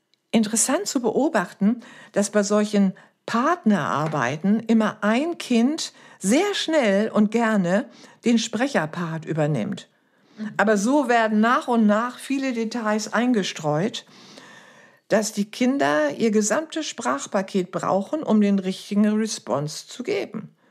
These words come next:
Speaker 1: Sie kommen dann auf die Stufe des detaillierten Hörverstehens. Wir haben ja vorhin vom Global Understanding gesprochen. Und was ich dazu gerne mache, was bei den Kindern auch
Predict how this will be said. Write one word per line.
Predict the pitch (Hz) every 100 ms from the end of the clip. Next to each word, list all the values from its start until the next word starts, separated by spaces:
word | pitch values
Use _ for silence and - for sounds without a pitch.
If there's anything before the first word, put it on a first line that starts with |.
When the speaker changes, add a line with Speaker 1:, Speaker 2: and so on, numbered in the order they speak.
| _ _ _ _ _
Speaker 1:
Sie | - 202
kommen | 254 247 233
dann | 226 294
auf | - 254
die | - 233
Stufe | - - 202 190 - 214 240 381 _ _ _ - -
des | 220 220 -
detaillierten | - 233 233 233 220 262 381 370 185
Hörverstehens. | 165 147 151 151 - - - - - - _ _ _ _
Wir | 151 160
haben | 160
ja | 165 156
vorhin | 156 156 165 185 220
vom | 233 233 233 233 - - - _
Global | - 226 254 202 190 -
Understanding | 151 160 156 - 143 147 139 127
gesprochen. | 143 - - 151 - - - _ - - - - -
Und | 180 190
was | 214
ich | 208 -
dazu | 208 202 294 - 214
gerne | 175 156 156
mache, | 147 147 - 220 359 - _ _ -
was | 196
bei | - 190
den | 196
Kindern | 208 233 233 208
auch | - 202